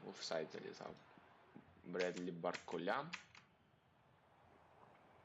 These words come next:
Так.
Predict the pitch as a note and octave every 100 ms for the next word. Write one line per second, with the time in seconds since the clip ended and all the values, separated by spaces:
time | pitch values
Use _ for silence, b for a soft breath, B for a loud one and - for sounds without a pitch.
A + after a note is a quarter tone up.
0 | - - - - - - - F2 E2 -
1 | - - - A2 B B B B B B
2 | B B B B - - - -